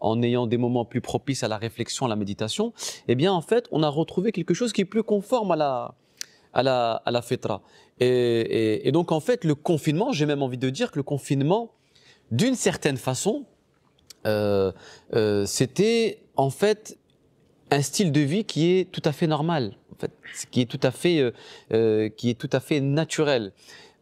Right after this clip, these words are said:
Euh, même si, même si, bien entendu, ce n'était pas le cas pour tout le monde, mais bon, on va pas, euh,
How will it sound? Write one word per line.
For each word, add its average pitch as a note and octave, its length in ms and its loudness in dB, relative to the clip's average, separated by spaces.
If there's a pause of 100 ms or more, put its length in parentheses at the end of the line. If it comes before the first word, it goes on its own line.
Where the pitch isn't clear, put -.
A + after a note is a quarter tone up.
Euh, G#2+ 500 2
même D3 300 2
si, F3+ 320 0 (100)
même A#2 180 0
si, - 140 -4
bien A#2+ 120 0
entendu, A2+ 260 -2
ce - 80 -12
n'était A2 160 -2
pas B2+ 120 0
le A2+ 120 0
cas A2+ 180 -4
pour - 220 -14
tout G2+ 80 -2
le G#2 40 2
monde, B2 220 0
mais F#2 80 -2
bon, G2+ 220 -2 (440)
on F#2+ 60 -4
va - 40 -6
pas, A#2 220 2 (140)
euh, D2+ 200 -6